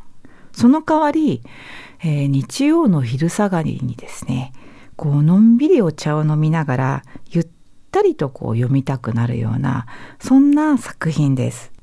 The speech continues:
パーシバル・ワイルドは、あの、今、実はとても有名な劇作家で、とても人間観察に優れています。人物の描写に、こう、リアリティがあっ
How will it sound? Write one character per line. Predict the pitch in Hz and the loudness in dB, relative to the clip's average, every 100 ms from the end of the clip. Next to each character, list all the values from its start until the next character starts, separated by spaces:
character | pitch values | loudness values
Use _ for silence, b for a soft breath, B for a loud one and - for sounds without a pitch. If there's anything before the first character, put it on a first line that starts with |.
| - | -6
パ | 208 | -2
ー | 220 | -2
シ | - | 0
バ | 262 262 | 0 2
ル・ | 262 | 2
ワ | 269 | 2
イ | 262 | 2
ル | 156 | 0
ド | 120 | -2
は、 | 127 135 135 B B B | 0 0 -2 B B B
あ | |
の、 | 151 139 131 - | -4 -2 -4 0
今、 | 208 180 156 139 131 - - | 2 2 2 0 -2 -6 -8
実 | - 214 269 | -6 -4 0
は | 247 220 | 0 0
と | 202 | -2
て | 247 | 4
も | 247 254 233 | 6 6 6
有 | 220 247 | 4 6
名 | 240 247 240 | 6 6 6
な | 240 220 | 4 2
劇 | 175 156 - | 0 -4 -6
作 | - 285 - | -4 -4 -2
家 | 285 | -4
で、 | 269 285 269 226 B B | 0 2 2 -2 B B
と | - | -8
て | 185 240 | 0 4
も | 233 | 6
人 | 220 240 254 | 8 8 8
間 | 277 285 | 6 4
観 | 269 294 285 | 4 2 2
察 | 202 - 147 | 0 -4 -4
に | 139 - 143 | -4 -4 -2
優 | 175 | 0
れ | 170 | 0
て | 156 | -2
い | 135 | -2
ま | 139 135 | -2 -2
す。 | - B B B B - | -10 B B B B 0
人 | 269 339 | 2 4
物 | 233 - | 0 0
の | 143 127 | 0 0
描 | 135 143 | 0 -2
写 | - 151 | -2 -2
に、 | 143 151 147 - | 0 0 -2 -4
こ | - | -2
う、 | |
リ | 175 220 | 2 2
ア | |
リ | 269 269 | 2 0
テ | 196 | -2
ィ | 131 | -2
が | - | -4
あ | |
っ | - | -10